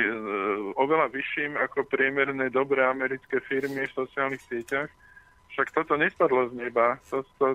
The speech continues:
to nevzniklo v hlavách džihadistov, to ako naozaj by sme boli veľmi naivní, keby sme tomu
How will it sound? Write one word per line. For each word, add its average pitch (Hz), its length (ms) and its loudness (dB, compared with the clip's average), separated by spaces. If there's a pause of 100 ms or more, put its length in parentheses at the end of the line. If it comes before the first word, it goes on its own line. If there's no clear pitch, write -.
to 139 80 -2
nevzniklo 143 800 0 (540)
v 117 400 -4 (100)
hlavách 127 400 0
džihadistov, 131 800 -6
to - 80 2 (460)
ako - 100 -4
naozaj 135 400 0
by 127 140 -10
sme 131 180 -4
boli 127 160 2
veľmi 131 320 0
naivní, 123 320 -2
keby 123 300 -6
sme 120 100 -10
tomu 120 240 -8